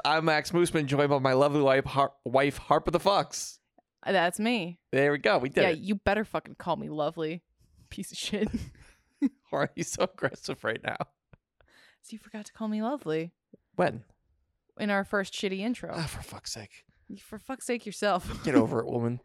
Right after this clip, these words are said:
Speaker 2: You get over it.
Speaker 1: Um, thanks for listening. Glad you're here. Uh, I'm gonna ask Harper a question. One of
Speaker 2: I'm
Speaker 1: those. Is it gonna be one of those? Let's see.
Speaker 2: I'm ready.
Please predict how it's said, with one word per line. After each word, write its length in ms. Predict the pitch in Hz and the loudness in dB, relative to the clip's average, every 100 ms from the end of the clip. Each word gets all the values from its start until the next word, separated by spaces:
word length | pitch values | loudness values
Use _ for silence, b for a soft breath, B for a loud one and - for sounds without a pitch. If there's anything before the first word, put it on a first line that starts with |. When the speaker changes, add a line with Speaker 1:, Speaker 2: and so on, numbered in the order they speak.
| _ _ - | _ _ -14
Speaker 2:
You 100 | 170 | -12
get 160 | - - | -12 -16
over 240 | - 87 | -16 -12
it. 140 | 80 - _ _ _ _ _ B B B B B | -12 -14 _ _ _ _ _ B B B B B
Speaker 1:
Um, 840 | 139 151 156 156 156 160 175 175 - _ _ _ _ _ _ _ _ - | 4 6 6 6 4 0 -4 -10 -16 _ _ _ _ _ _ _ _ 0
thanks 180 | 160 196 | 0 2
for 80 | 185 | 0
listening. 400 | 254 151 127 104 - | 2 0 -4 -10 -2
Glad 180 | 160 165 | 0 2
you're 100 | 151 | 2
here. 280 | 151 104 - _ b b b b - | 2 0 -4 _ b b b b 0
Uh, 1200 | 135 143 143 143 143 143 143 143 147 151 151 147 | 4 6 6 6 6 6 6 4 4 4 4 2
I'm 80 | 151 | 2
gonna 180 | 156 147 | 0 2
ask 240 | 147 147 | 0 0
Harper 280 | 151 139 135 | 0 2 2
a 40 | |
question. 460 | 117 107 - - - _ _ _ _ _ _ | 2 0 -2 -10 -16 _ _ _ _ _ _
One 160 | - 147 | -2 0
of 80 | 123 | 2
Speaker 2:
I'm 60 | |
Speaker 1:
those. 120 | 113 - _ _ _ _ _ - | 0 -4 _ _ _ _ _ -12
Is 80 | |
it 60 | 143 | -6
gonna 120 | 165 | -2
be 40 | 175 | 0
one 140 | 175 | 0
of 60 | 170 | 2
those? 340 | 170 160 - _ _ _ _ _ _ | 2 0 -6 _ _ _ _ _ _
Let's 240 | 135 139 - | -4 -4 -2
see. 640 | 123 110 104 101 98 104 _ _ _ _ _ _ _ _ - | 0 2 2 -2 -4 -8 _ _ _ _ _ _ _ _ -12
Speaker 2:
I'm 180 | 160 151 | -8 -4
ready. 380 | 147 139 143 | -4 -6 -12